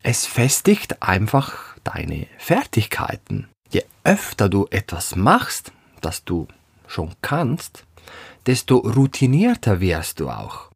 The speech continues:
Wie so bei vielem gilt auch hier, eine Balance zu finden, ein, ein Gleichgewicht. Ein Gleichgewicht zwischen neuen, herausfordernden Sachen und Dingen, die du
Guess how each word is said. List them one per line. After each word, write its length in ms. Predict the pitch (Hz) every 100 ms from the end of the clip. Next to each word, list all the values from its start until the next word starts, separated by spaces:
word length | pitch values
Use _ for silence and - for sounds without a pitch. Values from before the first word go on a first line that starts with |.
| _ _
Wie 120 | 143 156
so 180 | 185
bei 200 | 170 151
vielem 840 | 135 143 151 170 165 160 156 156 139 - -
gilt 280 | 156 156 -
auch 220 | 127 117
hier, 520 | - 131 127 123 123 - _ _ -
eine 540 | 185 180 175 160 160 -
Balance 560 | 131 120 127 139 - 95
zu 120 | 95
finden, 240 | 90 87
ein, 240 | 90 95 -
ein 120 | 113
Gleichgewicht. 840 | 107 107 135 - 80 71 - - - _ _ -
Ein 140 | 120
Gleichgewicht 640 | 117 127 - 123 123 -
zwischen 520 | - 117 - 110 107 -
neuen, 640 | 98 95 92 85 107 127 175
herausfordernden 1200 | 101 85 85 82 131 143 - 127 143 151 151 151
Sachen 580 | - 135 151 - 220 240 _
und 260 | 160 - -
Dingen, 500 | 101 107 147 185 156 _ _ _ -
die 300 | 92 90 -
du 480 | 87 92 92 90